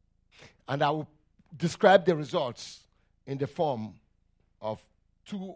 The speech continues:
other gifts that usually come up. When I say the results, when the gift of faith is operated, there are two broad gifts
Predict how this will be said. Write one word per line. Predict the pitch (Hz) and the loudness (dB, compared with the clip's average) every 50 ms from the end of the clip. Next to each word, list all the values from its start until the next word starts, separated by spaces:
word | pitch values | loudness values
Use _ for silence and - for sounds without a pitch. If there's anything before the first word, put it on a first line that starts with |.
| _ - | _ -8
other | 151 151 147 147 147 | -8 -4 -2 -4 -4
gifts | 127 123 139 123 - - - - - _ _ _ _ | -4 -6 -8 -8 -8 -14 -20 -20 -20 _ _ _ _
that | - - 123 131 | -8 -8 -8 -8
usually | 139 127 123 113 127 123 127 120 | -8 -14 -10 -8 -6 -6 -6 -6
come | - - 110 107 98 | -8 -12 -14 -14 -14
up. | 87 82 _ _ _ _ _ _ _ _ _ _ _ _ _ _ _ _ _ _ _ _ _ _ _ _ _ _ _ _ _ _ _ _ _ _ _ _ _ _ _ - | -16 -18 _ _ _ _ _ _ _ _ _ _ _ _ _ _ _ _ _ _ _ _ _ _ _ _ _ _ _ _ _ _ _ _ _ _ _ _ _ _ _ -8
When | 208 165 180 | -2 -2 0
I | 190 170 | 0 0
say | 156 - 170 165 | 0 0 -2 -2
the | 139 151 139 | -2 -4 -4
results, | 131 143 127 - 185 196 160 120 101 - - - - - - _ _ _ _ _ _ _ | -4 -6 -8 -2 0 0 0 0 -6 -12 -18 -20 -20 -20 -20 _ _ _ _ _ _ _
when | - 135 147 | -8 -4 -4
the | 147 123 | -4 -4
gift | 95 147 175 - - 156 | -2 -4 -4 -4 -4 -8
of | 127 - | -8 -8
faith | - - 147 131 - - | -10 -10 -8 -8 -8 -10
is | 127 - 131 | -14 -12 -10
operated, | 127 - - 110 104 104 - - - - - _ _ _ _ _ _ _ _ _ _ _ _ _ _ _ _ _ _ | -10 -10 -10 -12 -12 -12 -12 -14 -18 -20 -20 _ _ _ _ _ _ _ _ _ _ _ _ _ _ _ _ _ _
there | - 135 139 143 | -6 -2 0 0
are | 135 135 - - _ _ _ _ _ _ _ _ _ _ _ | 0 -2 -4 -8 _ _ _ _ _ _ _ _ _ _ _
two | - 240 233 214 214 208 208 196 - _ - | -6 -4 -2 -2 -2 -4 -6 -10 -12 _ -18
broad | 151 117 107 151 175 165 160 135 113 | -16 -14 -8 -4 -2 -2 -2 -4 -8
gifts | 98 143 147 - - - - - - | -4 -4 -4 -4 -4 -14 -20 -20 -20